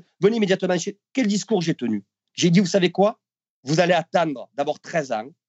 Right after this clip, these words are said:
vous allez attendre d'abord toutes les propositions de France et de Navarre, et si l'Olympique de Marseille se trouve la proposition la plus intéressante, à ce moment-là, allez-y. » Par leur comportement, voilà ce qu'ils m'ont, ce qu'ils m'ont forcé à faire. J'ai été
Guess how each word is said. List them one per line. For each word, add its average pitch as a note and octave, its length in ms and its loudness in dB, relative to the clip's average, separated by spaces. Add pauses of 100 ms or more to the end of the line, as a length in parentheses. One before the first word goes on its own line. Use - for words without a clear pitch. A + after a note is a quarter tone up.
vous E3+ 160 -6
allez A3+ 120 2
attendre G#3+ 360 0
d'abord F3 320 -2
toutes B3 200 -6
les G#3+ 120 0
propositions F#3+ 600 -2
de E3+ 140 -2
France D#3+ 340 -2
et D#3 40 -16
de C#3+ 100 -8
Navarre, B2 400 -6 (520)
et A3+ 100 0
si C#4 200 0
l'Olympique G#3+ 460 0
de G3 100 4
Marseille F#3 420 0
se D3+ 140 -10
trouve E3 240 -2
la D3+ 80 2
proposition D#3+ 460 -6
la D3 100 0
plus C3+ 180 -6
intéressante, C3+ 560 0
à D3 40 0
ce - 120 -12
moment-là, F3+ 540 0
allez-y. » C#3+ 480 0 (720)
Par A3+ 140 -2
leur C4+ 140 -2
comportement, B3 540 -4
voilà B3 180 -2
ce - 80 -10
qu'ils G3+ 120 -2
m'ont, F3+ 140 0 (140)
ce E3 120 -16
qu'ils F#3+ 100 0
m'ont G#3 140 4
forcé - 260 -4
à F#3 80 2
faire. B2+ 320 -2
J'ai - 120 -6
été - 100 -6